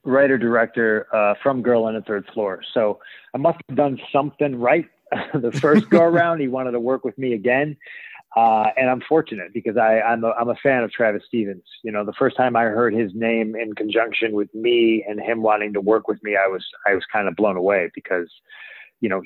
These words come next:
Speaker 1: he was the producer, one of the producers on a documentary about, um, Jodorowsky's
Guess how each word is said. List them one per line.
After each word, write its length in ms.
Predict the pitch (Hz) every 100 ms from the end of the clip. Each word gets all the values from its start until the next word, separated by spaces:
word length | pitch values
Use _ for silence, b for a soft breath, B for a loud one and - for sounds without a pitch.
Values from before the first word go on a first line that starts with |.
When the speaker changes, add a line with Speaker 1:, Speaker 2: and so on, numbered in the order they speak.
| -
Speaker 1:
he 160 | 123
was 120 | 113 -
the 80 | -
producer, 760 | - 127 101 117 127 - 117 98
one 160 | 113
of 80 | 131
the 80 | 110
producers 540 | - 110 107 - 101
on 180 | 104 101
a 40 | 90
documentary 840 | 104 104 113 101 107 110 95 95
about, 440 | 85 95 90 -
um, 380 | 104 90 87 - _ 104
Jodorowsky's 680 | 98 113 107 107 - 110